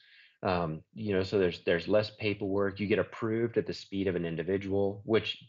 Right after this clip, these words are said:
typically individuals or single person trusts will be processed faster than multi-person trusts. But then when it gets approved, you can write the rest of your family members onto it. And since every silencer gets its own trust with a single shot,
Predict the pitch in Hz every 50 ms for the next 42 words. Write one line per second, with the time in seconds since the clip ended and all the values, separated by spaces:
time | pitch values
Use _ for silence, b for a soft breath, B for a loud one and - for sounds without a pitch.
0 | - - 143 139 147 147 - 135 117 107 107 107 101 95 101 95 95 101 101 104
1 | 104 107 104 107 - - - - - 107 98 90 87 - - 107 101 98 92 95
2 | 104 98 92 - 90 80 - - 95 92 92 92 - - - 90 80 87 80 -
3 | - 82 80 80 - 76 73 - - - 82 80 80 82 - - 90 87 87 87
4 | 87 _ b b b b b - 101 87 85 82 82 85 - 92 87 - - 92
5 | 85 - 95 87 - - 95 87 87 87 87 87 - - - - - B B B
6 | B B B B B - 127 123 135 135 131 117 104 107 113 - - - - -
7 | 185 202 185 143 117 107 95 101 110 101 - 101 95 90 101 104 110 104 - 95
8 | 98 95 - - - 92 - - 120 120 123 120 104 92 87 82 82 87 80 82
9 | 92 98 110 117 110 - 78 62 - - - - _ _ _ _ b b b b
10 | b b b b b - 113 120 117 - 120 110 - 127 117 123 107 - - 120
11 | 135 160 156 135 - 107 101 92 101 90 - 90 - - 101 92 87 - - -
12 | 147 143 143 - - - 92 82 82 - - 85 82 80 78 73 - 80 76 76
13 | 73 76 85 -